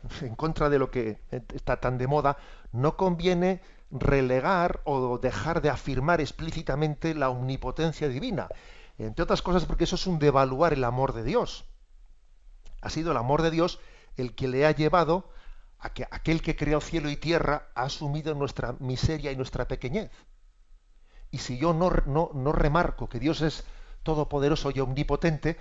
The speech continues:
pues cuando luego digo que, pues que ha nacido humilde en Belén, pues entonces ya no tiene tanta fuerza esa afirmación. O sea, el milagro de que Dios haya nacido humilde en Belén es que eso ha ocurrido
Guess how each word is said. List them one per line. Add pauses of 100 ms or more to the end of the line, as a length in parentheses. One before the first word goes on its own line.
(160)
pues
cuando
luego
digo (440)
que,
pues
que
ha
nacido
humilde
en
Belén, (280)
pues
entonces
ya (420)
no
tiene
tanta
fuerza
esa
afirmación.
O
sea,
el
milagro
de
que
Dios (420)
haya
nacido
humilde
en
Belén
es
que
eso
ha
ocurrido